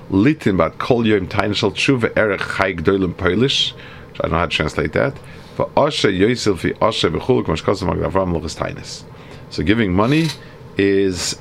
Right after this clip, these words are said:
a, um, it's a good ka-, it's good kapara for that. The, um, the, it's in, there's a Brisker Rav that says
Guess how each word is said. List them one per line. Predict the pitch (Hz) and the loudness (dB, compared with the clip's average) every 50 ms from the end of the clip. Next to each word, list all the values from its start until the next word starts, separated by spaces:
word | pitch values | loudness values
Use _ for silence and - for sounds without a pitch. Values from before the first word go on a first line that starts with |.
| - | -2
a, | - 92 92 92 92 90 90 92 | 0 0 2 2 2 4 4 4
um, | 90 90 87 87 80 85 82 - - | 2 2 0 0 -2 -2 -6 -4 -6
it's | 82 82 - | -6 -4 2
a | |
good | 87 98 - - | 2 2 2 2
ka-, | - 95 | 0 0
it's | - 92 80 - | 0 0 -2 0
good | - 82 | -2 -2
kapara | - - 87 80 - 131 113 104 85 | 0 0 -2 2 2 2 2 2 0
for | - 78 | -2 -4
that. | 69 69 - - - - - - - - - - - - - - - 202 - - - - - - - - - - - - - - - - 87 | -2 -2 -6 -8 -12 -18 -20 -18 -16 -16 -16 -16 -16 -14 -14 -14 -12 -14 -14 -16 -16 -18 -20 -20 -20 -20 -20 -20 -20 -20 -20 -18 -14 -6 -2
The, | 90 90 90 90 92 95 95 | 0 2 2 4 4 4 4
um, | 92 87 87 87 87 85 82 87 85 82 82 82 85 85 80 - - - - - - - - - - - 80 | 4 2 0 0 -2 -2 0 0 0 0 0 -2 -2 -4 -6 -8 -14 -20 -20 -20 -20 -20 -20 -18 -16 -14 -8
the, | 85 85 80 78 76 76 76 78 78 78 76 71 69 65 55 - - - - - - - - - - - - - - - - - - - | -2 0 2 2 2 0 0 0 -2 -2 -2 -2 -2 -4 -4 -8 -10 -18 -20 -20 -20 -20 -20 -20 -20 -20 -20 -20 -20 -20 -20 -20 -18 -12
it's | - - - - 92 - - - | -12 -10 -6 -6 -6 -4 0 0
in, | 123 113 - | 0 0 0
there's | 92 98 90 85 | 0 0 2 2
a | 87 | 2
Brisker | 87 131 127 - - - | 2 0 0 0 0 0
Rav | 92 87 101 107 101 87 80 78 - - - - - - - - - - - - - - - - - - - - - | 2 4 4 4 2 0 -2 -6 -12 -16 -18 -18 -20 -20 -20 -20 -20 -20 -20 -18 -18 -20 -20 -18 -20 -20 -18 -14 -4
that | 90 82 82 80 - | 0 0 0 0 -2
says | - - - 101 95 95 92 92 87 80 - - - | -6 -4 0 2 2 2 2 0 0 -2 -6 -8 -10